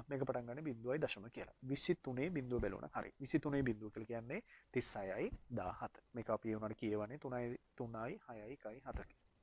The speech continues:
හරි. එතකොට එහෙනම් මෙයාගේ ඍණ වටිනාකම කියලා කියන්නේ ඍණ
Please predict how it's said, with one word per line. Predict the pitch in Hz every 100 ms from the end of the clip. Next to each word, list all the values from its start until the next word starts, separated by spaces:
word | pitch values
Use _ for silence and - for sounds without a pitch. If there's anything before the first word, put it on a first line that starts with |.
| -
හරි. | 175 170 - - - - -
එතකොට | 156 160 156
එහෙනම් | 160 151
මෙයාගේ | 139 143 127
ඍණ | 127
වටිනාකම | 131 - 131 127 127
කියලා | 123 127 135
කියන්නේ | 139 185 302 - _ _ _ _ _ _ - -
ඍණ | - 139 131 90 -